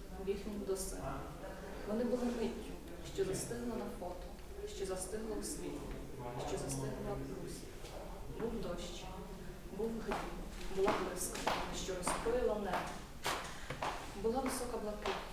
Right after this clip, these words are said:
було сонце, і високо в небі кружляють зірки. Я хочу сказати просто от про вірш, який зараз читав Таня.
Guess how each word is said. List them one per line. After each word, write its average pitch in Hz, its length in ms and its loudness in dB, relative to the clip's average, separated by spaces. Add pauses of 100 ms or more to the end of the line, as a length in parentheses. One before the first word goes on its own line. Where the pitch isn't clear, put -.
(340)
було 190 180 6
сонце, 202 460 0 (680)
і 208 80 6
високо 233 460 4
в 196 180 2
небі 196 260 6 (580)
кружляють 185 440 2 (320)
зірки. - 280 0 (640)
Я 247 120 6 (360)
хочу 220 240 2 (320)
сказати 214 380 2
просто - 340 0
от 403 60 0 (200)
про 202 80 2 (360)
вірш, 202 160 2 (180)
який - 240 8 (160)
зараз 403 260 4
читав - 220 0 (320)
Таня. 277 260 4